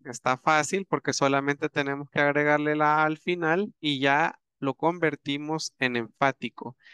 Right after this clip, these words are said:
Es decir, que ya decimos que esa acción se está haciendo en este preciso momento. Eh, se llama enfático porque se enfatiza que el algo lo estamos haciendo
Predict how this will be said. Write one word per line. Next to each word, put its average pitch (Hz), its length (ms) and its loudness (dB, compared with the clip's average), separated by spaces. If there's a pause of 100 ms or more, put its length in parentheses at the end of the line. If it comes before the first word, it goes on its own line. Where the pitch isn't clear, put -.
(240)
Es 131 220 2
decir, 143 440 2
que 143 160 0
ya 131 140 2
decimos 143 520 -4
que 139 100 -4
esa 135 160 -2
acción 139 360 -2
se 151 140 -2
está 131 280 0
haciendo 139 680 -2 (260)
en 127 280 2
este 143 520 0 (120)
preciso 127 680 -4 (160)
momento. 120 680 -2 (800)
Eh, 127 120 0
se 127 160 0
llama 131 220 0
enfático 160 580 0
porque 175 320 -4
se - 120 -4
enfatiza 139 580 -4
que 143 220 -2
el 127 80 2
algo 147 360 0
lo 156 120 -2
estamos 135 460 -10
haciendo 160 680 0